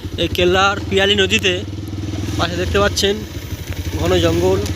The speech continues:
এদিকে তোমার নদী।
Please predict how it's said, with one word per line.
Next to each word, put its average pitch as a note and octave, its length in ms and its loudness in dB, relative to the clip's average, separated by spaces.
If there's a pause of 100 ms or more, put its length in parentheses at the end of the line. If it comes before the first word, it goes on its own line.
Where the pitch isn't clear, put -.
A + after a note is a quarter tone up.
(720)
এদিকে E3+ 300 2 (1000)
তোমার E3 320 2 (280)
নদী। E3+ 240 2